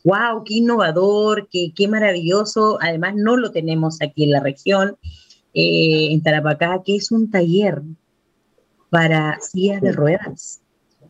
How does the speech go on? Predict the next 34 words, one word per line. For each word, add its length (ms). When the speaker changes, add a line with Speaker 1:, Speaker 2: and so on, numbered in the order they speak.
Speaker 2:
Eh, 200
especializado 680
cien 200
por 140
ciento 680
en, 600
en 160
silla 220
de 60
ruedas, 380
porque 580
nadie, 320
nadie 260
te 120
la 100
repara. 460
No 140
se 120
arriesguen 380
a 80
reparar 500
por 160
el 240
hecho 220
de 80
trabajar, 480
eh, 160
se 140
trabaja 320
en 80
aluminio. 720
El 120
aluminio 680
es 720